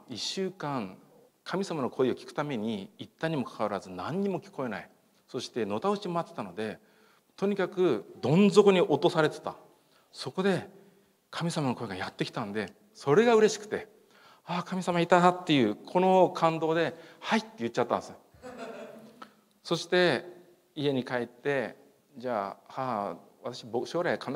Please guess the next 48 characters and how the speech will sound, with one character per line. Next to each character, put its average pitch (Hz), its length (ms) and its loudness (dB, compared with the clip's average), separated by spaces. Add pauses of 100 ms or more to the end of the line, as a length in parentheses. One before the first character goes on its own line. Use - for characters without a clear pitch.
ず 135 80 -12
牧 131 180 -6
師 143 100 -12
に 143 60 -10
な 139 80 -8
る 135 80 -16
け 98 100 -12
ど、 107 380 -4
家 123 160 -6
の 123 100 -6
手 127 100 -14
伝 117 200 -10
い - 20 -12
す - 120 -14
る 120 80 -10
ね」 135 140 -8
っ - 20 -10
て - 60 -18 (440)
言 143 120 -12
っ - 20 -16
て、 - 480 -10 (440)
で、 160 100 -8
安 135 160 -4
食 120 100 -10
先 117 180 -8
生 98 200 -8
に 90 280 -14 (720)
断 113 180 -2
食 107 140 -12
行 98 100 -12
っ - 20 -20
て、 95 380 -8
「正 107 180 -10
山 120 80 -8
君 110 180 -4
ど 127 100 4
う - 20 6
だ 127 80 4
っ - 60 -6
た？」 87 100 -10 (720)
「は - 140 -8
い、 - 140 -14 (100)
よ 110 100 -8
か - 80 -8
っ - 20 -8
た 104 80 -18
で - 120 -18
す」。 - 140 -20